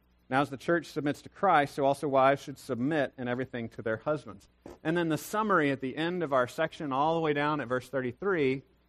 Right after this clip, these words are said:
it summarizes, restates the wife's responsibility in a different way. It said,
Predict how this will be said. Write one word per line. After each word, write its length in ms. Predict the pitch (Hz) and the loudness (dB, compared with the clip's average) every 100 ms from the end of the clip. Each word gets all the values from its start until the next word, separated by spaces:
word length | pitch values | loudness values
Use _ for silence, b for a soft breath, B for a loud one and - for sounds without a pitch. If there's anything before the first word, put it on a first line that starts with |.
| _ _ _ - | _ _ _ -8
it 140 | 135 | -6
summarizes, 680 | - 185 185 143 135 143 131 | -2 0 4 4 4 0 -4
restates 760 | 127 165 156 - 185 190 185 | 0 0 0 0 2 2 0
the 100 | - | -4
wife's 420 | 151 143 160 175 156 | 2 2 2 -2 -8
responsibility 760 | 147 160 156 151 131 151 160 | -8 -2 -4 -2 -2 -2 0
in 60 | 139 | -2
a 80 | |
different 320 | 131 190 247 123 | -2 -2 -2 0
way. 340 | 117 117 147 _ _ _ _ | 2 2 0 _ _ _ _
It 160 | 139 135 | -8 -8
said, 520 | - 143 131 123 127 | -2 2 4 2 -2